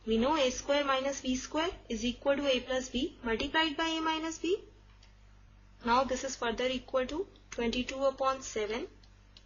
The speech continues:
multiplied by ten point five multiplied by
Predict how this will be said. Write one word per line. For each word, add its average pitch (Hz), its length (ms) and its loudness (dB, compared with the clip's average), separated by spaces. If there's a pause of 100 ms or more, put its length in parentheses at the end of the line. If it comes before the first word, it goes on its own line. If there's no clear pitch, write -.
(160)
multiplied 247 640 0
by 269 180 0 (180)
ten 226 240 2
point 269 320 0
five 214 360 0 (640)
multiplied 214 600 -2
by 240 200 -2